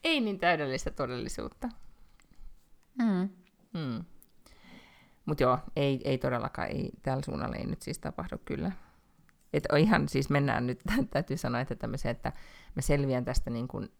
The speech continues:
Speaker 1: ää, arjen sekä näissä kaikissa harrastuksissa, jotka alkaa, ja kumisaappaiden ostamisesta ja tästä perusjutusta, niin ihan, ihan tota, siinä riittää sitten bilettä kerrakseen.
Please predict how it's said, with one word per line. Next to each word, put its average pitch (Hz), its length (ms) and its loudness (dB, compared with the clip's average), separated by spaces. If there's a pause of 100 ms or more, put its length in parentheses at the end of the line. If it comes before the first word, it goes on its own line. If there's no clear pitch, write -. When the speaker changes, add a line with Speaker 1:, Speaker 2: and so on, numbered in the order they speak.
(800)
Speaker 1:
ää, - 220 -4
arjen 127 540 0 (1400)
sekä - 260 -2
näissä 143 220 0
kaikissa 147 280 0
harrastuksissa, - 640 2
jotka 117 320 2
alkaa, 113 380 0
ja - 220 -4 (100)
kumisaappaiden - 680 -2
ostamisesta - 680 -6
ja - 100 -4
tästä - 240 -10
perusjutusta, - 720 -4
niin - 180 -8
ihan, 156 200 -8 (220)
ihan 165 220 -8
tota, - 280 -10 (400)
siinä 123 260 -6
riittää - 400 -12
sitten - 280 -14
bilettä - 320 -10
kerrakseen. - 580 -10